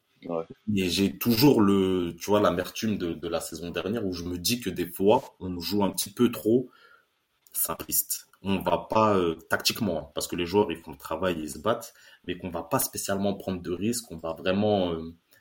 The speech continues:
Speaker 2: rester dans, dans du pragmatisme froid. C'est
Speaker 1: Ouais.
Speaker 2: ce joueur, il est là, ce joueur, il est là, ce joueur, il est là. Et, euh, c'est pour ça qu'on a ce genre de prestation, parce que quand on va arriver face à des équipes agressives, parce que le Celta, ils étaient super agressifs,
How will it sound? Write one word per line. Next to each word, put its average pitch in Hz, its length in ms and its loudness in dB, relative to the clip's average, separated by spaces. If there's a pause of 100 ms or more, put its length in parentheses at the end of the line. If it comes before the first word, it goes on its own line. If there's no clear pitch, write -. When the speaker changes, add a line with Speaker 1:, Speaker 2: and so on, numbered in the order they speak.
(120)
Speaker 2:
rester 98 320 2
dans, 87 180 -2
dans 80 380 -6
du 76 240 -16
pragmatisme 92 640 -2
froid. - 440 -8 (200)
C'est - 280 -12 (320)
Speaker 1:
Ouais. 82 140 0
Speaker 2:
ce 110 80 4
joueur, 104 260 6
il 90 120 -6
est 82 40 -2
là, 92 200 2
ce 98 160 -4
joueur, 92 260 -2
il 82 100 -4
est 80 40 -2
là, 90 160 2
ce 92 140 -4
joueur, 85 260 -2
il 76 140 -8
est 76 40 -4
là. 65 180 -10 (880)
Et, 85 360 0
euh, 78 600 -4
c'est - 680 -4
pour - 120 -8
ça 107 140 0
qu'on 85 400 -6
a 82 160 -4
ce - 160 -6
genre 80 200 -2
de 85 80 -2
prestation, - 480 -4
parce - 160 -4
que - 80 -10
quand 117 160 -6
on 101 40 -2
va 92 100 0
arriver 90 300 -2
face - 200 -10
à 78 40 -8
des 78 180 -10
équipes 78 260 -14
agressives, 85 600 -4
parce - 140 -10
que - 80 -14
le - 60 -12
Celta, - 480 -6
ils 82 100 -8
étaient - 160 -8
super - 360 -10
agressifs, 120 520 -4